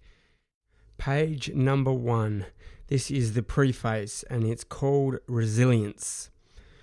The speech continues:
At every, at the start of every chapter, I have a quote. So the quote for this chapter is, "Resilient in the face of adversity. What does that really mean?" Resilient.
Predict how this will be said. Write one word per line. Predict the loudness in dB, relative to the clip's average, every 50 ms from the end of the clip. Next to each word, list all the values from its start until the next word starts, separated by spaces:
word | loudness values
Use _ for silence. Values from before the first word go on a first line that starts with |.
| -20 -20 -20 -20 -20 -10 -4
At | 2 4
every, | 4 4 4 2 0 0
at | 0 -2
the | -2 -2
start | -4 -4 -2 0 0 2 2
of | 2 2
every | 2 2 0 0 -4
chapter, | -4 -4 -2 -2 -2 -2 -2 -4 -4 -4
I | -2 0 2 2 2 2 0 0
have | 0 -2 -2 -2
a | -4
quote. | -6 -6 -2 0 0 0 0 0 -4 -8
So | -8 -4
the | -4 -4
quote | -4 0 2 4 4 4 2
for | -2 -4 0
this | 0 2 0 0
chapter | -2 -2 -2 -2 -2 -2 -4 -6 -2
is, | 0 0 2 2 0 -2 -6 -18 -20 -20 -20 -10 -2 2
"Resilient | 4 4 6 6 6 6 8 8 8 6 6 2 -2 2
in | 4 4
the | 4
face | 4 2 4 4 4 4 2
of | -2 -2
adversity. | -2 -2 -2 0 0 2 2 0 -2 -4 -10 -12 -12 -14 -16 -20 -20 -20 -20 -20 -20 -20 -20 -20 -20 -20 -8 0
What | 2 2 2 2 0 -4
does | -2 0 0
that | 0 -2 -2
really | 0 2 2 4 4 4 4 4
mean?" | 2 2 0 -2 -4 -8 -10 -14 -20 -20 -20 -20 -20 -20 -20 _ _ -20 -20 -20 -20 -20 -20 -20 _ _ _ _ _ 0
Resilient. | 2 2 4 6 6 8 6 6 4 0